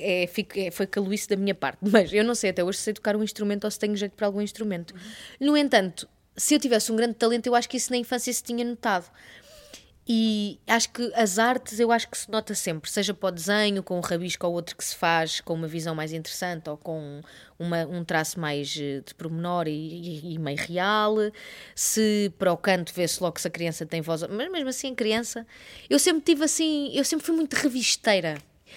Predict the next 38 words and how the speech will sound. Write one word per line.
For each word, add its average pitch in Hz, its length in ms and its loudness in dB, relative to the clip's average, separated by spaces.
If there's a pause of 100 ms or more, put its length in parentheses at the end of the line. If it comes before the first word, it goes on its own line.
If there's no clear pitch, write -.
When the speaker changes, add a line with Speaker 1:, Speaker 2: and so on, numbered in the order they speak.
(380)
Speaker 1:
Ah, 202 440 2
muito 247 220 0
de - 40 -6
fazer 262 220 2
teatrices, 220 680 -2
e 254 140 4
as 254 80 4
teatrices 254 480 0
nunca 226 200 0
eram 233 380 2
dramáticas, 208 840 -2
eram 208 240 0
sempre - 400 0
para 226 180 2
animar. 208 340 0 (220)
Speaker 2:
<laughs> 208 800 -12
Speaker 1:
Só 240 160 4
que 247 100 2
eu, 240 100 6 (300)
era 214 180 4
sempre 233 260 -2
para 240 100 4
animar, 185 260 0
e 214 500 -2
é 214 60 4
engraçado, 220 380 0
porque 196 240 -6
eu 196 60 0
em 196 60 0
teatro 202 300 0
prefiro - 240 -6
fazer 208 560 -2
drama 214 600 -4
até 214 260 0
a 214 60 -2
comédia. 196 500 -4 (500)
É 254 80 -2
estranho. 202 400 -6